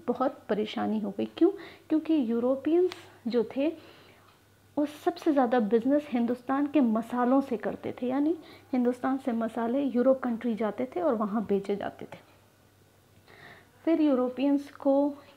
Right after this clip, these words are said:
ये feel हुआ कि अब हमें कोई नया sea route discover करना होगा, नया कोई समुद्र का रास्ता ढूंढना पड़ेगा और फिर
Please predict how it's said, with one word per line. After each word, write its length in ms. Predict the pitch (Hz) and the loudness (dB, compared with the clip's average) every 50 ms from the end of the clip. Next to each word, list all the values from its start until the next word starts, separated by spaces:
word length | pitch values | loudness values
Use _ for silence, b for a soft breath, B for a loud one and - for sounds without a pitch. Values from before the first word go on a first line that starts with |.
| - | -4
ये 60 | 247 254 | -4 -4
feel 420 | 254 - - 269 277 302 311 302 | -4 -2 2 4 6 8 8 6
हुआ 380 | 269 285 285 294 302 311 349 330 - - B B B B B B B B _ _ - | 4 2 0 0 0 0 -2 -4 -6 -18 B B B B B B B B _ _ -6
कि 220 | - 262 262 269 - - | -4 -4 -4 -4 0 0
अब 140 | 277 262 240 | 0 0 2
हमें 300 | 233 247 254 254 277 277 | 0 0 0 2 2 0
कोई 200 | 277 - 269 247 | 0 0 0 0
नया 340 | 226 226 226 233 254 277 277 | 0 -2 -2 -2 -2 -2 -2
sea 400 | 277 - - - - 240 254 277 | -4 -8 -18 -10 -2 2 2 4
route 280 | 277 277 285 285 - | 6 6 4 4 2
discover 480 | 190 233 226 - - 220 196 190 202 202 | 0 0 0 0 0 -2 0 0 0 -4
करना 300 | - - 214 214 214 208 | -2 -2 -2 -2 -2 -2
होगा, 280 | 214 208 196 202 208 208 | -2 -2 -2 -2 -2 0
नया 280 | 214 220 226 240 247 | 0 0 0 0 0
कोई 200 | 247 - 240 214 202 - - - - 226 - - | -2 -2 -4 -4 -4 -8 -14 -10 -10 -8 -6 -4
समुद्र 280 | 214 202 202 190 220 | -4 -4 -2 -2 -2
का 120 | 214 233 233 | -2 -2 -2
रास्ता 380 | 214 190 190 185 - - 233 | -2 -2 -4 -4 -2 -2 -2
ढूंढना 320 | 226 202 220 220 226 226 233 | 0 0 0 0 0 -2 -4
पड़ेगा 380 | 233 233 233 247 262 277 330 | -4 -2 -2 -2 -2 -2 -4
और 180 | 359 349 - 233 | -4 -4 -6 -10
फिर 360 | - - - - 359 415 - | -10 -8 -2 0 0 0 0